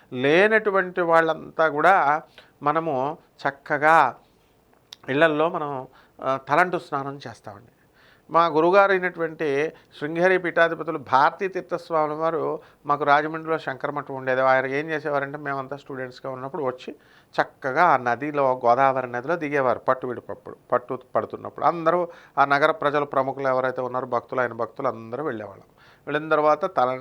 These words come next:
అందరూ ములిగేసి స్నానాలు చేసిన తర్వాత మనకి ఏం చేసేవాళ్ళం, ఆ నదీ జలంలోనే అక్కడే ఉండి జపం చేసేవాళ్ళం. ఎంతసేపు ఉంటే అంతసేపు జపం చేసేసి ఆ తర్వాత మళ్ళీ బయటకు వచ్చేసి, ఆ, మళ్ళీ, ఆ, పట్టు విడిపోయిపోతుంది కదా నాలుగు,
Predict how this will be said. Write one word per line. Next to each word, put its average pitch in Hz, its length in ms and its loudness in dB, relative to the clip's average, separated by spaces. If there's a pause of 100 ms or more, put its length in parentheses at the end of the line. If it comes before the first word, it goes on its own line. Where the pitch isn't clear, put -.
(220)
అందరూ 139 260 -2
ములిగేసి 131 480 -4
స్నానాలు 123 400 -8
చేసిన 135 340 -12
తర్వాత 147 580 -4 (480)
మనకి 147 560 -4 (220)
ఏం 151 200 0
చేసేవాళ్ళం, 156 640 0
ఆ 143 80 4
నదీ 143 340 2
జలంలోనే 175 580 4
అక్కడే 156 420 2
ఉండి 160 180 -2
జపం 151 400 2
చేసేవాళ్ళం. 117 420 0
ఎంతసేపు 151 440 -2
ఉంటే 147 160 -6
అంతసేపు 113 560 -10
జపం 127 380 0
చేసేసి 156 440 -4 (360)
ఆ 170 200 6
తర్వాత 175 400 4
మళ్ళీ 165 340 -2
బయటకు 151 380 0
వచ్చేసి, 175 560 -4 (300)
ఆ, 147 220 4
మళ్ళీ, 151 440 0 (240)
ఆ, 139 280 4
పట్టు 147 320 2
విడిపోయిపోతుంది 180 720 2
కదా 185 220 4
నాలుగు, 160 360 2